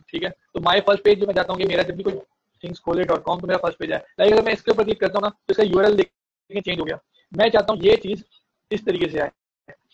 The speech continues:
लाइक, ये यूआरएल हो और ये जब भी मेरी साइट खोले, ये चीज़ खोले, तो वो कैसे होगा? अ, अच्छा, अभी आप देखें क्या आता है, ये चीज़ मैं यहाँ पे आता हूँ और सेटिंग में आता हूँ,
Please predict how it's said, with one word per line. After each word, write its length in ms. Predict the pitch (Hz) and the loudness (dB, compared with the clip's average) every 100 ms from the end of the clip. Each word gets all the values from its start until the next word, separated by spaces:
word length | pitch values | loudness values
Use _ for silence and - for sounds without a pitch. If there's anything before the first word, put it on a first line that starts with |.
| _ _ 175 | _ _ -2
लाइक, 180 | 190 165 | -2 0
ये 140 | 208 | 0
यूआरएल 220 | 220 220 | 4 4
हो 120 | 214 - | 2 -2
और 80 | 175 | 0
ये 140 | 180 | 0
जब 80 | 175 | 0
भी 60 | 180 | -2
मेरी 140 | 180 | -2
साइट 200 | 170 165 | -2 -2
खोले, 140 | 175 | -2
ये 60 | 165 | -2
चीज़ 140 | - | -4
खोले, 160 | - 139 | -8 -6
तो 140 | 196 | -2
वो 60 | 208 | 0
कैसे 220 | 185 - | 0 -4
होगा? 180 | - - _ _ _ - _ _ - | -8 -10 _ _ _ -20 _ _ -4
अ, 220 | 73 147 - - | -2 -4 -8 -20
अच्छा, 260 | - - - _ _ - _ _ _ _ - | -20 -16 -16 _ _ -20 _ _ _ _ -6
अभी 140 | 190 202 | 0 2
आप 100 | 190 | 2
देखें 240 | 190 196 | -2 0
क्या 120 | 190 | -2
आता 160 | 180 190 | 0 -4
है, 60 | 185 | -4
ये 80 | 160 | -6
चीज़ 180 | 151 - _ _ _ _ 170 | -6 -12 _ _ _ _ -8
मैं 100 | 185 | -2
यहाँ 180 | 190 202 | 0 2
पे 60 | |
आता 180 | 170 - | 0 -2
हूँ 120 | 190 - _ - | -8 -10 _ -12
और 280 | - - - - - - _ _ _ _ _ _ _ _ _ _ _ _ _ _ _ _ _ _ _ _ 539 _ 403 _ _ _ _ _ 1047 1077 _ _ _ _ _ _ _ _ _ _ - | -10 -10 -12 -16 -16 -20 _ _ _ _ _ _ _ _ _ _ _ _ _ _ _ _ _ _ _ _ _ _ _ _ _ _ _ _ _ -20 _ _ _ _ _ _ _ _ _ _ -8
सेटिंग 260 | 160 202 208 | -4 -4 0
में 60 | 202 | 0
आता 180 | 185 | -2
हूँ, 100 | 185 | -6